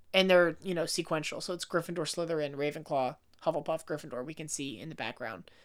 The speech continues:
along the outside of the thing here. Colin Creevey has his camera.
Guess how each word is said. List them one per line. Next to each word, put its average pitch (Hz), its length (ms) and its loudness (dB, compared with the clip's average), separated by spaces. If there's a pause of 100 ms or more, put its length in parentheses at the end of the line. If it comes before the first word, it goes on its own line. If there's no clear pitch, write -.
(200)
along 147 220 -2
the 151 80 -6
outside 131 340 -4
of 117 80 -8
the 143 80 -10
thing 117 220 -10
here. 131 220 -10 (1300)
Colin 254 220 6
Creevey 247 200 6
has 285 120 6
his 320 120 2
camera. 247 460 4